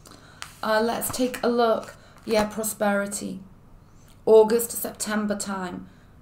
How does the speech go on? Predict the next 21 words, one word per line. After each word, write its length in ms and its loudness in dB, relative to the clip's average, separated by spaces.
could 140 -6
be 160 -2
significant 760 -2
or 80 -6
has 300 -6
been. 380 -12
Uh, 360 2
and 200 0
this 200 2
is, 340 2
this 160 -2
is 80 -4
how 140 0
they 100 2
feel 240 -2
about 240 -4
you. 100 -4
You 240 -2
are 160 6
the 100 -4
harvest. 800 -4